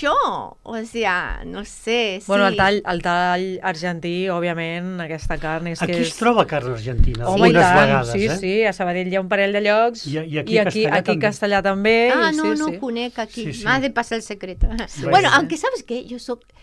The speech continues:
Speaker 1: a mí me diuen que soy una argentina rara, porque a mí la carne no m'agrada gaire y no m'agrada el fútbol. <laughs>
Speaker 3: Jo amb això del futbol estic totalment d'acord amb tu, a mi tampoc.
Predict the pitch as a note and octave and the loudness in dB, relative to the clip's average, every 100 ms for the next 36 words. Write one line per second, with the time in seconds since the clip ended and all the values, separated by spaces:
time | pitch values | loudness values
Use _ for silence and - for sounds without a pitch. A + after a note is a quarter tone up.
0 | - - - - G#3 C4 F4 D#4+ C4 C#4 | -20 -20 -16 -4 -2 0 2 0 2 0
1 | C4+ A3 - G#3+ A#3 A3 G3 F#3+ G3 G3+ | 0 -4 -6 -6 -4 -4 -4 -6 -8 -6
2 | A3 G3+ F#3+ F#3 F#3+ - F#3 F#3+ F#3 A3 | -4 -4 -2 -2 -2 -8 -12 -10 -8 -6
3 | C#4 C4+ G3 G3 F3 E3 F3+ A#3+ A3 F#3+ | -6 -4 -4 -4 -8 -10 -8 -6 -6 -4
4 | G#3 G#3 F3+ E3 E3+ - - _ - - | -4 -4 -4 -4 -2 -6 -10 _ -20 -20
5 | - - _ _ A#3 A3+ C#4 C#4+ A#3+ A#3+ | -20 -20 _ _ -2 0 0 -2 -2 -2
6 | A#3 - A#3 A3+ D4 C#4+ F3+ - C#4+ E4+ | -4 -4 -8 -2 0 2 0 -4 -6 -4
7 | - - D#4 G#4 B3+ F4 G3 A3+ A3+ B3 | -2 2 8 8 10 8 8 4 4 2
8 | G#3 A3 C4+ - - - - D#4 G4 - | -2 -4 -4 -6 -16 -10 -8 -6 -2 0
9 | - A3+ A3 G#3 A3+ F#3 C#3+ F#3+ G3+ - | 2 0 0 0 0 -2 0 2 2 -6
10 | F3 D#3+ D#3+ D3 D3 C#3 B2 C#3 C3+ - | -8 -6 -6 -6 -6 -6 -6 -2 -2 -2
11 | C3 D3+ D#3+ C3+ C#3 B2+ | -4 -6 -6 -8 -8 -6